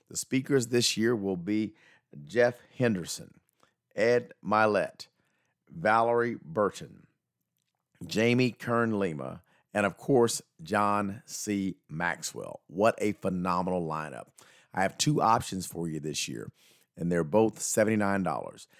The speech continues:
and you want to take full advantage. Seventy-nine dollars. One is virtual only. You'll log into a LeaderPass account, and you'll have access to content immediately, uh, upon purchasing your ticket. Uh, the other option is an in-person option.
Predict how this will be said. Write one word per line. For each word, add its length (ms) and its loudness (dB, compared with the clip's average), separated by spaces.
and 220 -4
you 140 2
want 240 0
to 40 -14
take 220 -4
full 340 2
advantage. 540 -4
Seventy-nine 500 0
dollars. 320 -4
One 280 0
is 180 -2
virtual 580 2
only. 360 0
You'll 260 -4
log 340 0
into 380 -4
a 40 -4
LeaderPass 600 -4
account, 340 -2
and 100 -4
you'll 120 2
have 220 0
access 460 -2
to 120 -10
content 500 0
immediately, 680 0
uh, 140 -4
upon 420 2
purchasing 440 -2
your 120 -4
ticket. 420 0
Uh, 120 0
the 160 -4
other 200 4
option 500 0
is 120 -8
an 80 -6
in-person 680 0
option. 500 -4